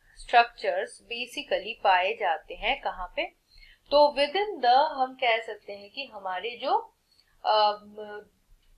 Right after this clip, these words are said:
spinal cords होते हैं या फिर हम कह सकते हैं जो वर्टिब्री होते हैं। और ये वर्टिब्री के अंदर ये एक चीज form करते हैं जो कि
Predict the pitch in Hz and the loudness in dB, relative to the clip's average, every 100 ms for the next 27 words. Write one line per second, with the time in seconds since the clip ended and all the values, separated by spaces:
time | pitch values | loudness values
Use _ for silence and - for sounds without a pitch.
0 | _ _ - 285 302 311 370 370 226 196 | _ _ 6 8 6 0 -4 -2 4 4
1 | 214 226 190 - 190 214 269 208 196 233 | 4 0 -8 -6 -6 -4 -2 -2 -2 -6
2 | 226 220 - 196 202 - 226 208 262 311 | -12 -14 -4 -2 -4 -10 -20 -8 -6 -6
3 | - _ _ _ 220 247 254 294 233 208 | -10 _ _ _ 0 0 0 -6 -8 -16
4 | 202 190 175 185 180 _ - - - _ | -14 -16 -16 -18 -20 _ -20 -20 -20 _
5 | _ _ _ - - 240 233 269 294 254 | _ _ _ -8 2 2 2 0 0 -2
6 | 220 220 262 285 330 359 277 233 254 269 | -2 2 2 2 -2 -6 -6 -12 -10 -10
7 | - 254 254 240 262 196 180 - 220 233 | -6 -6 -2 -4 -4 -6 -4 -4 -8 -10
8 | - 247 - - 277 311 - 220 196 220 | -6 -8 -8 -16 -14 -14 -6 -2 -2 -2
9 | 202 170 180 240 247 214 254 311 | -6 -6 -8 -10 -10 -10 -12 -18